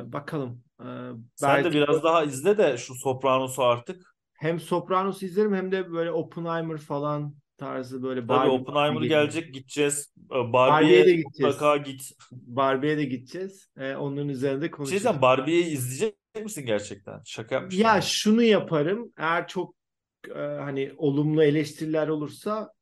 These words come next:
Speaker 1: e, izleyebilirim ama hani onun dışında çok kolay
Speaker 2: Benim
Speaker 1: kolay
Speaker 2: anlamadığım bu yetişkin filmi olacak değil mi Barbie?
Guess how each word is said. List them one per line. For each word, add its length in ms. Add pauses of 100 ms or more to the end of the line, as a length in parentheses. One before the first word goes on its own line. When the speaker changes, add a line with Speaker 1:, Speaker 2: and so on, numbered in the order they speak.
Speaker 1:
e, 300
izleyebilirim 680
ama 300
hani 400 (500)
onun 260
dışında 300
çok 200
kolay 280
Speaker 2:
Benim 120
Speaker 1:
kolay 140
Speaker 2:
anlamadığım 440
bu 240
yetişkin 580
filmi 320
olacak 400
değil 100
mi 140
Barbie? 360